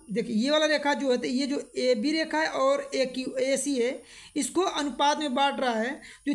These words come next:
तीसरी भुजा जो है, इसके क्या है, ये समांतर है ना, इसीलिए इसका सही जवाब क्या हो जाएगा, ख वाला ऑप्शन सही हो जाएगा। अगला देखिए,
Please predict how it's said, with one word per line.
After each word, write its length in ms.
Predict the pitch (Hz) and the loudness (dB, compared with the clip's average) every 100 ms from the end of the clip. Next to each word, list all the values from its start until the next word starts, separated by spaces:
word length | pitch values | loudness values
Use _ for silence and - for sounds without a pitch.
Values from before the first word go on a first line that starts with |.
| 294 | 0
तीसरी 320 | 294 - 311 | -2 0 0
भुजा 240 | 247 277 285 | 0 0 0
जो 120 | 285 | 2
है, 120 | 262 | 0
इसके 260 | 269 262 285 | 0 -4 -2
क्या 200 | 311 302 | 2 4
है, 220 | 285 269 | 4 4
ये 400 | 214 170 180 185 | -2 -2 -8 -6
समांतर 500 | - 254 262 240 294 | -2 -2 0 0 2
है 80 | 285 | 2
ना, 180 | 339 359 - - | 0 -4 -10 -6
इसीलिए 280 | 269 254 294 | -4 0 -2
इसका 200 | - 285 | 0 -2
सही 260 | 277 262 277 | 0 -2 0
जवाब 220 | 294 277 | 0 0
क्या 120 | 311 | 2
हो 120 | 285 | 2
जाएगा, 200 | 262 247 208 | 2 0 -2
ख 240 | - 254 | -2 0
वाला 240 | 262 262 | 0 0
ऑप्शन 320 | 247 196 311 359 - | 0 -2 -6 -6 -12
सही 260 | - 254 240 | -6 -2 2
हो 140 | 220 | 2
जाएगा। 380 | 208 202 180 180 180 - - - - - | 0 0 -2 -4 -6 -10 -20 -20 -20 -6
अगला 240 | 285 277 269 | -2 0 2
देखिए, 440 | 226 220 185 170 | 0 0 -2 -4